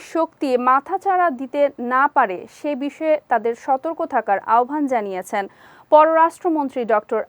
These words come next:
হাসান মাহমুদ। আর একাত্তর, পঁচাত্তর এবং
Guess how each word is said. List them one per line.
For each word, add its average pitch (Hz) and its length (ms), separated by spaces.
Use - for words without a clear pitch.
হাসান - 360
মাহমুদ। 190 320
আর 220 160
একাত্তর, 302 480
পঁচাত্তর 285 580
এবং 302 220